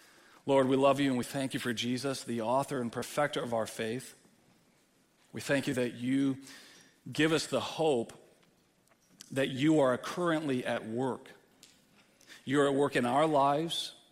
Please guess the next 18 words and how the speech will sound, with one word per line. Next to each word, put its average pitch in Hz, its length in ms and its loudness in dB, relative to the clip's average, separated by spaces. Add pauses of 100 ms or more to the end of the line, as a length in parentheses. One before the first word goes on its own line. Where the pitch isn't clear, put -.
(1000)
to 160 100 2
bring 156 280 2
about 143 380 6 (840)
good 151 440 2
for 175 200 -4
us, 143 480 2
not 135 240 2
only 165 240 2
in 143 140 0
our 127 140 2
suffering, 156 500 0
but 139 160 0
in 135 100 2
the 127 60 0
suffering 156 480 -2
of 131 120 -2
other 120 140 0
people. 175 460 -4